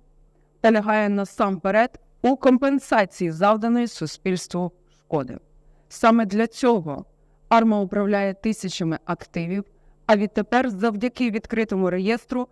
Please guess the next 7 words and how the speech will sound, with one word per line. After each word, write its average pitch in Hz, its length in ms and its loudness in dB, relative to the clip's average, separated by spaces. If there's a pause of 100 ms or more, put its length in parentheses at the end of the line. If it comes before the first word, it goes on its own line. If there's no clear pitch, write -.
(140)
робитиме 214 600 -2
це 233 320 0 (260)
у 226 100 0
прозорий, 214 720 -4 (180)
підзвітний 226 760 -2
громадськості 160 880 -2 (220)
спосіб. - 500 -6